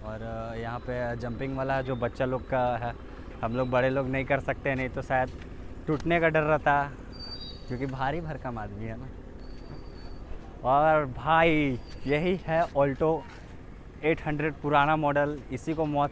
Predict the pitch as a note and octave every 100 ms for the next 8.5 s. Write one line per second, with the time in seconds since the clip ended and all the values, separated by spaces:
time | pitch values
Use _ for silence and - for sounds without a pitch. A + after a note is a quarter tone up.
0 | - D3 C#3+ C#3+ C3+ C#3+ C#3+ C3+ A#2+ -
1 | C3 C3 C#3 C#3+ C3 C3+ - C3 C3+ C3+
2 | B2+ C3 B2+ C3 C3 B2+ C3+ C#3 C#3+ B2+
3 | B2 C3+ C#3+ C#3+ C#3+ C#3+ E3 D#3+ D#3 D#3
4 | C#3+ C#3+ - D3+ D3+ D3+ D3 D3+ D3 C3+
5 | C#3+ C#3 C3+ C#3 D3+ C#3 C#3 C#3+ - -
6 | - - C3+ D3 D#3 D3+ D3+ C#3 - D3+
7 | C3+ C3 C#3 C3 C#3 - - - - -
8 | B2+ B2 C3+ B2+